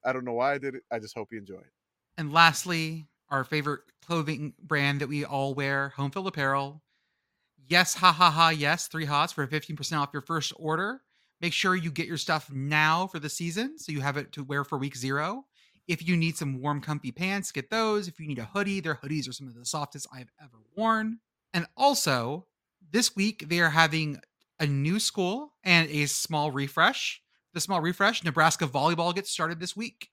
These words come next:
Speaker 2: And so they have a, some Nebraska volleyball gear. And they're adding the University of Illinois Chicago Flames with some very cool, like, seventies and eighties retro gear that I'm really enjoying.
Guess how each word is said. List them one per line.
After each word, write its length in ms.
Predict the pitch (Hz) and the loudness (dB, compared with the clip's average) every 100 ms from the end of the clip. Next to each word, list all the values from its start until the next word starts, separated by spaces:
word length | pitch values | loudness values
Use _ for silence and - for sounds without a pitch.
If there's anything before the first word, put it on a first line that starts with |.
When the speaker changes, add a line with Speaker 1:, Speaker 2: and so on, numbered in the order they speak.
| - | -4
Speaker 2:
And 260 | 156 135 | -2 -2
so 240 | 127 147 131 | -2 -4 -4
they 180 | 135 127 | -4 -4
have 140 | 131 | -4
a, 140 | 123 | -6
some 160 | - 143 | -8 -8
Nebraska 340 | 123 139 - | -6 -4 -6
volleyball 320 | 127 139 156 160 | -4 -2 -2 -4
gear. 380 | 190 214 262 - _ _ _ | -4 -6 -6 -12 _ _ _
And 180 | 190 185 | 0 2
they're 220 | 185 185 156 | 4 2 6
adding 500 | 151 151 175 185 139 | 6 6 2 -4 -4
the 200 | 160 143 | -4 -6
University 600 | 151 175 269 285 277 - 196 | -6 -2 0 0 -4 -2 -2
of 60 | |
Illinois 400 | 180 208 196 180 | -2 -2 0 -2
Chicago 440 | 180 233 151 139 160 | -2 -2 0 0 0
Flames 800 | 254 226 104 - _ - - _ _ _ _ | -2 -4 -6 -14 _ -12 -12 _ _ _ _
with 120 | 165 | -6
some 160 | 170 151 | -4 0
very 260 | 180 208 214 | 4 4 2
cool, 360 | - 196 190 | -2 -2 0
like, 160 | 170 139 | -2 -4
seventies 400 | 175 165 165 147 | -4 -4 -6 -6
and 100 | 143 | -6
eighties 420 | 143 156 139 131 - | -6 -4 -6 -8 -10
retro 280 | 143 - 160 | -10 -4 -4
gear 460 | 143 165 180 196 - - | -4 -4 -4 -6 -12 -8
that 60 | |
I'm 160 | 131 127 | -6 -4
really 160 | 131 | -4
enjoying. 300 | 117 104 80 | -4 -6 -10